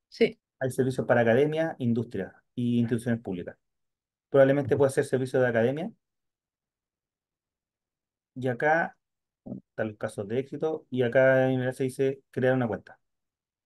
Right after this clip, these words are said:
Speaker 2: Solicitamos la creación de una cuenta, y acá hay un formulario donde aparecen las políticas de uso, etcétera.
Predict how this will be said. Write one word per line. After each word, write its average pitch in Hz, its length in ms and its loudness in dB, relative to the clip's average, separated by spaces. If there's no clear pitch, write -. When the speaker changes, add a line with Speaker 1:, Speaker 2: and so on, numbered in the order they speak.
Speaker 2:
Solicitamos 117 480 -2
la 110 80 -2
creación 110 280 -4
de 117 40 0
una 117 140 0
cuenta, 160 380 -6
y 127 140 -2
acá 120 140 4
hay 131 100 6
un 127 100 0
formulario 117 600 2
donde 107 340 -4
aparecen 110 360 -2
las - 120 -4
políticas 101 480 -4
de 104 60 -2
uso, 131 340 -2
etcétera. 139 480 -2